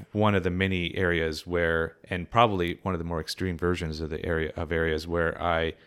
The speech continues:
shut off my desire and my wants and needs. I was doing this codependently when I was interacting and when I had friends who were basically t-,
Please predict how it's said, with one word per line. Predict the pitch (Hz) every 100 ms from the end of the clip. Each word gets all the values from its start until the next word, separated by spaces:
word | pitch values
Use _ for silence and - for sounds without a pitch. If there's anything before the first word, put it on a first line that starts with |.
| _ -
shut | - 98
off | 87 85 -
my | 82 80 80 -
desire | 92 85 80 73 - -
and | 87
my | 80
wants | 80 -
and | 78
needs. | 80 80 - - - -
I | 101
was | 90
doing | 90 113 110 95
this | 90 - - _ _ _
codependently | - 110 - 110 101 80 87 87 - _ _ -
when | 92 87
I | 82
was | 80 - -
interacting | 98 92 87 85 90 82
and | 80 82
when | 82
I |
had | 82 80 - _ _ _
friends | - 98 90 82 -
who | 82
were | 78 76
basically | 78 78 - 78
t-, | -